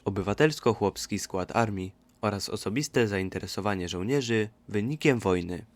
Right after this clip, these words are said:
Ponadto nabytki, które zdobywali Rzymianie, zwiększały liczbę obywateli zainteresowanych podbojami, a co za tym idzie, wzmacniany potencjał militarny republiki.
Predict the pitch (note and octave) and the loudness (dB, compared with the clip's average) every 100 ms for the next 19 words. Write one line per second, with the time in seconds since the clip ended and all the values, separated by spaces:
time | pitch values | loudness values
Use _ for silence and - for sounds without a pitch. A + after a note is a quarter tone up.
0 | _ _ _ _ _ _ - G#2+ F2 - | _ _ _ _ _ _ -2 0 0 -4
1 | - F#2 F#2+ A2 - G#2+ G2 G2+ - - | 0 0 0 -4 -2 0 4 2 0 -4
2 | A#2 - - - A2 G#2 G#2+ G#2 G#2+ B2 | -4 -4 -10 0 2 4 4 4 4 4
3 | C3 A2 G2 A2 B2 G2 G2 G#2 _ G#2 | 2 0 0 2 2 2 -2 -6 _ -8
4 | F#2+ F#2+ - D#3 C#3+ G#2+ F#2+ F2+ F#2 F#2 | -2 -2 0 2 4 4 0 -2 -2 -2
5 | F2 F2+ F2+ B2 A#2+ G#2 A2 - F#2+ F2+ | -2 -4 -2 0 0 -2 -8 -6 -4 -2
6 | G2 G#2 B2 C#3 C3 B2 G2 F#2 G2+ G2+ | 0 0 2 2 2 0 -2 2 4 4
7 | F2+ D2 - _ _ - G#2+ G2 F#2 - | 2 -4 -16 _ _ -6 -4 0 -2 -2
8 | F#2 - C#3 A#2+ A2+ A#2 _ _ G2 F#2+ | -6 -4 4 6 6 4 _ _ -8 -2
9 | F2+ - D3+ D3+ C3 - F#2 F#2 F2+ F#2+ | -2 0 0 2 0 -2 -2 -2 -2 -2
10 | F2+ F#2 C#3 D3 C#3 F#2 F#2 F#2+ G2 F#2+ | -2 -2 -4 -4 -2 -2 -2 -4 -4 -2
11 | C3 A2+ F2+ - - | -2 -2 -4 -6 -12